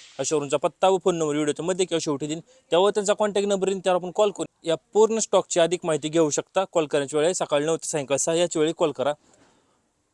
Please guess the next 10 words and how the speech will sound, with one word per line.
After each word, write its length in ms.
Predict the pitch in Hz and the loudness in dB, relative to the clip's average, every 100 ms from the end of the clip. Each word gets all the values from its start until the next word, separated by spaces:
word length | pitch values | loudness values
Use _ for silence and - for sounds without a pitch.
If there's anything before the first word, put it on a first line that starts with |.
| _ _ _ _ _ _ - | _ _ _ _ _ _ -4
आपण 260 | 196 226 | 4 4
या 120 | 226 220 | 6 2
पूर्ण 300 | 240 240 240 | 2 2 4
स्टॉकची 320 | 240 226 214 | 2 2 2
व्हिडिओ 220 | 208 196 | 6 8
आपल्या 260 | 185 180 175 | 8 6 2
YouTube 220 | 175 170 | 2 -2
चॅनलवर 240 | 180 165 160 | 0 0 0
बनवलेली 400 | 165 156 151 143 | 0 0 0 0
आहे, 160 | 175 | 0